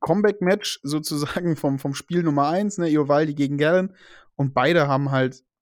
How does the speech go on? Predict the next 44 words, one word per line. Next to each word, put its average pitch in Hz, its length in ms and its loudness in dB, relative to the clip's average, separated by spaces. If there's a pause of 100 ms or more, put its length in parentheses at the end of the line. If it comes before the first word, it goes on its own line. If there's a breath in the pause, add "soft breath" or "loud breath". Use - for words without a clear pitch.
(120)
mithilfe 165 460 0
ihrer 143 200 2
Unterst-, 135 280 -2
mit, 147 160 -6
mit 156 200 -6
Unterstützung 160 680 -2
ihrer, 127 360 -2
ihrer 127 240 -6
Defense 156 340 -6
natürlich 135 320 -6
sehr 160 320 -2
lange 147 220 0
in 135 60 0
dem 127 60 -2
Spiel 139 220 -4
gestanden. 151 480 -6 (400 soft breath)
Nate 139 200 0
Eovaldi 143 480 0
sechs 143 320 -2
Innings, 156 500 -4
äh, 135 260 0
Gallen 135 320 2
sechs 135 200 -2
Punkt - 220 -8
eins 170 300 -2
Innings, 160 420 -4 (440)
ähm, 127 340 2
fünf 156 220 -6
Strikeouts 139 480 0
auf 135 80 -6
der 135 120 0
einen 156 160 0
Seite, 135 240 0
sechs 139 240 -2
Strikeouts 135 360 -2
auf 127 100 -10
der 127 120 -2
anderen 143 280 -4
Seite. 143 320 0
Und 143 180 -4
tatsächlich 165 380 -2
ist 156 160 -4
dann 156 140 0
halt, 139 280 0